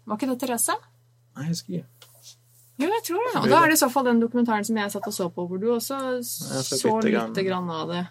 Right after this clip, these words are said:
Speaker 1: Jeg trodde ikke den var ny, da. Det var kanskje
Speaker 2: Nei, jeg vet
Speaker 1: det.
Speaker 2: ikke. Men jeg leste et eller annet i avisen her bare for et par dager siden vi skulle lage et eller annet.
Speaker 1: Ah, ja.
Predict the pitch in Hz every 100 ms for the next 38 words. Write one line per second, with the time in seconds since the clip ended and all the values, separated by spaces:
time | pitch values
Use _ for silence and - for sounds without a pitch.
0 | _ _ 226 240 233 160 151 135 139 143
1 | 143 139 190 320 339 220 _ _ _ _
2 | _ 302 226 - 165 156 302 - 139 _
3 | _ _ _ _ _ _ - 175 131 135
4 | 127 120 113 98 101 107 101 95 90 92
5 | 95 - 90 87 117 135 95 98 92 95
6 | 90 92 98 101 - 95 - - - -
7 | - - - - - - _ - 370 359